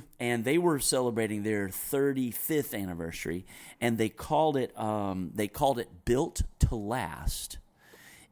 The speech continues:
i-, uh, uh, an en-, en-, enduring purpose to live for. And so they're, they celebrated their thirty-fifth anniversary, not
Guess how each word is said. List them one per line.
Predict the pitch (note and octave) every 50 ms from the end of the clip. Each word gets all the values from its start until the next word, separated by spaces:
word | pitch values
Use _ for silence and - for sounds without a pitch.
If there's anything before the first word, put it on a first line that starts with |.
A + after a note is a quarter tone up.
| _ -
i-, | A#2 A2 - - -
uh, | A#2+ A2 G#2+ G#2 G#2 G#2 G#2 G2+ G2+ G#2 G2+ F2 - - - - - _ _ _ _
uh, | - A#1+ A#1+ - - _
an | A#2 A#2 A2
en-, | G#2+ G#2 G#2+ - -
en-, | A#2+ A#2+ - -
enduring | A2+ A2 G2+ F#2+ A2+ A2+ A#2+ B2+ C3+ C3 B2+ A#2
purpose | - - A2+ A2 - - G#2 - -
to | - G#2
live | F2+ F#2 F#2+ F2+ D#2+
for. | - - - - - - - - _ - - - - - - -
And | - A#2 -
so | - D3 C3
they're, | A#2+ C3+ D3+ F3 F3
they | - A#2+ - D3+ D#3+
celebrated | - - E3+ D3+ C#3 C3+ C3+ C3+ B2 B2 A#2+
their | A#2 A2+ A2+
thirty-fifth | - C#3 B2+ A#2 A#2+ A2 - A#2+ A#2 -
anniversary, | A2 A2 G#2 G2 F#2 - F#3+ - - - F#2+ F#2
not | G#2 A#2 C3+ - -